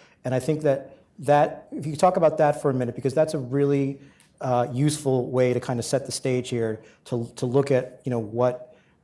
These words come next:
uh, the issues are with the legacy financial system that potentially, uh, these technologies could address. So can, can you, can you just, uh, just describe what's going on there and, um, and, and, and m-, maybe relate,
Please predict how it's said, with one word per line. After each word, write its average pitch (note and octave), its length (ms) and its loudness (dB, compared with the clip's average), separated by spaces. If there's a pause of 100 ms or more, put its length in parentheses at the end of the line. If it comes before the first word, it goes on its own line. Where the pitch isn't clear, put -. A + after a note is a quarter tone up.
(240)
uh, A2+ 500 -2
the C3+ 120 -8 (100)
issues C3 280 -2
are A2+ 360 2
with A#2 240 -6
the B2 120 -4
legacy A#2 380 -2
financial A#2+ 400 -6
system A2 400 -8
that A2 220 -6
potentially, B2 760 -2 (400)
uh, A2+ 160 -2
these A#2 200 -6
technologies A#2 720 -4 (300)
could A2+ 160 -2
address. G2+ 460 -10 (400)
So B2+ 260 -6 (140)
can, C3+ 120 -8
can C#3 180 -6
you, C3+ 160 -2
can C3+ 180 -8
you C3 80 -4
just, B2+ 220 -10 (160)
uh, B2 160 -6 (100)
just B2 160 -10 (400)
describe D#3 460 4
what's C#3+ 140 -2
going C3 240 -2
on B2+ 200 0
there A#2 320 -2
and, A#2 380 -6 (160)
um, A2 400 -10 (720)
and, A2+ 300 -8
and, A#2 280 -6
and A2+ 240 -6
m-, A#2+ 100 -10
maybe A#2+ 260 -2
relate, A#2+ 380 0